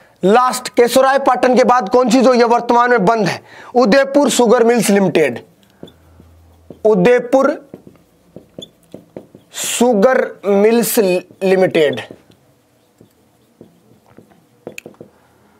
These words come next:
उदयपुर में वर्तमान में बंद है, उन्नीस सौ चौहत्तर में बनी थी।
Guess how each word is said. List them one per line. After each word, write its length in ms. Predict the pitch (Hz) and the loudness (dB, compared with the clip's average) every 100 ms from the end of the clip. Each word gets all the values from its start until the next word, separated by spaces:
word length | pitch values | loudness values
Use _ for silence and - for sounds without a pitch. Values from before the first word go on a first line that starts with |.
| _ _ _ _ - - | _ _ _ _ -20 -4
उदयपुर 540 | 226 190 240 160 214 180 | 0 2 2 0 -2 0
में 240 | 147 - _ _ _ - | -2 -6 _ _ _ -6
वर्तमान 600 | 170 220 220 233 247 254 | -2 -2 0 2 2 2
में 240 | 254 196 | 0 2
बंद 240 | 233 254 233 | 0 2 2
है, 120 | 247 | 2
उन्नीस 400 | 247 226 240 - | 0 0 0 0
सौ 100 | 254 | -2
चौहत्तर 480 | 247 196 190 - 208 | 0 -2 0 0 0
में 140 | 202 | 2
बनी 200 | 165 160 | 2 0
थी। 240 | 156 - | -4 -10